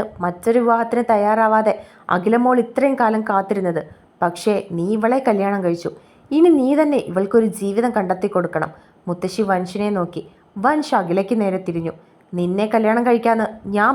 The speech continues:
പറഞ്ഞിരുന്നോ?" വൻഷ് കടുപ്പത്തിൽ ചോദിച്ചു. അഖില ഒന്നും മിണ്ടാതെ അവൻ്റെ മുഖത്തേക്ക് നോക്കി. "Say yes or no," വൻഷ്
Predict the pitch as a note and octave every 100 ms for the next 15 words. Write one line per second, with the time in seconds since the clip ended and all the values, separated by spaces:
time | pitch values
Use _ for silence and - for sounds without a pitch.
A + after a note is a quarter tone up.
0 | B3+ F3+ E3+ E3 C#3 - _ _ A3+ D4
1 | D#4 C#4+ A3 F3 F3 G3+ G#3+ G#3+ F3 E3+
2 | - D#3+ - _ _ - C#4+ F4+ E4 A#3+
3 | B3+ D4 B3 G#3+ G3+ F#3+ - - E3+ E3+
4 | F3+ G3+ F#3 F#3 F#3+ F#3+ F#3+ F3 F3 -
5 | - _ - - - C4+ D#4 - - G3
6 | G3 G#3 G3 F3 D3+ D3+ - _ - F3
7 | F3+ F#3 G3+